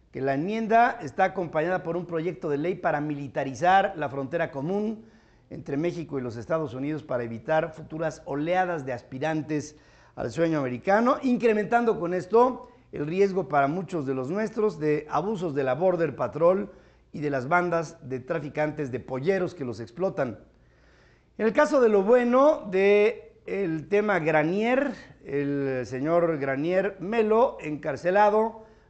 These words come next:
marca una señal hacia lo que podría ser el inicio del final de la impunidad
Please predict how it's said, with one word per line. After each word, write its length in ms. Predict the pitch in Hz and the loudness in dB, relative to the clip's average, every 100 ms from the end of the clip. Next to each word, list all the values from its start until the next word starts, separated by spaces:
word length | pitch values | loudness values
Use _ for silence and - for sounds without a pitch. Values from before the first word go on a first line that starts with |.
| - | -4
marca 640 | 208 247 247 233 220 - - | 0 0 2 2 2 0 -6
una 640 | 202 214 208 196 185 170 | -6 -4 -4 -4 -4 -4
señal 560 | 165 160 190 202 202 196 | -2 -2 2 4 2 0
hacia 280 | 156 127 156 | -6 -2 0
lo 140 | 143 | 0
que 80 | 143 | -4
podría 340 | 135 143 170 151 | -6 -4 -4 -2
ser 240 | 185 185 | -2 -2
el 180 | 180 170 | -4 -4
inicio 840 | 175 226 339 - 226 208 254 247 - _ _ - | -2 -2 -2 -2 2 4 4 -2 -16 _ _ -6
del 180 | 156 151 | -4 -4
final 580 | 165 165 190 208 220 214 | -2 0 4 4 2 -2
de 100 | 165 | -4
la 100 | 160 | -2
impunidad 720 | 151 151 147 143 175 180 180 | -2 -4 -4 2 4 4 2